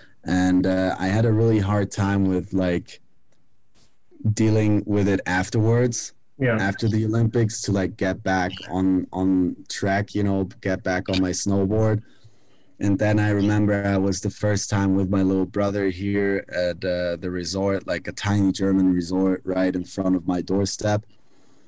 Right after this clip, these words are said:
Speaker 1: um, just ten minutes away, basically up the mountain.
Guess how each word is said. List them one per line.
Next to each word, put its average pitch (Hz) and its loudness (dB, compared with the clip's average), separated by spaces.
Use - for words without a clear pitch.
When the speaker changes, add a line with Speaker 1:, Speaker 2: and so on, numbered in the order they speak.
Speaker 1:
um, 90 2
just 98 -2
ten 101 2
minutes 95 0
away, 92 2
basically 92 -2
up 87 -2
the 87 -4
mountain. 92 0